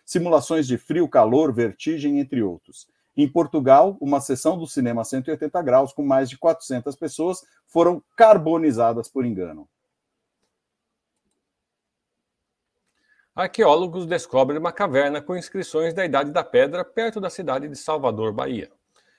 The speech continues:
Speaker 2: As inscrições estavam debaixo de uma pilha de seixos. Linguistas ainda tentam decifrar os dizeres, mas, ao que tudo indica, eles narram o nascimento de uma criança.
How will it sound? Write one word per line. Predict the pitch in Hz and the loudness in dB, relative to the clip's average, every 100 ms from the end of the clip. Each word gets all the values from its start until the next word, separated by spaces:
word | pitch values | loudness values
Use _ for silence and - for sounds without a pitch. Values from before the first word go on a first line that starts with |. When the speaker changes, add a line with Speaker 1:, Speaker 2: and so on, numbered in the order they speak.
| _ _ | _ _
Speaker 2:
As | 208 | -6
inscrições | 214 196 196 - 175 175 | -6 -6 -8 -2 -2 -2
estavam | 165 156 180 | -2 0 0
debaixo | 160 117 143 147 | -2 2 2 0
de | 160 | -6
uma | 151 117 | -8 -6
pilha | 143 147 | -4 -4
de | 120 | -4
seixos. | - 123 117 - - - - - _ _ _ _ _ - | -6 -4 -4 -6 -18 -20 -20 -20 _ _ _ _ _ -6
Linguistas | 208 190 185 196 208 160 | -4 0 0 0 -2 0
ainda | - 170 | 2 2
tentam | - 156 165 160 | 0 -4 -2 -2
decifrar | 156 160 151 - 131 139 | -2 -6 -10 -2 0 0
os | 131 | -4
dizeres, | 131 123 127 123 92 - - | -8 -6 -4 -4 -6 -12 -10
mas, | 127 | -6
ao | 113 | -6
que | 110 127 | -8 -10
tudo | 151 196 | -8 -6
indica, | 180 165 - 170 | -6 -8 -8 -8
eles | 185 196 | -8 -6
narram | 147 135 139 160 | -2 0 0 -2
o | |
nascimento | 170 160 190 127 127 | -4 -8 -4 -4 -4
de | 120 | -6
uma | 117 | -8
criança. | 113 98 101 98 - | -8 -6 -4 -6 -14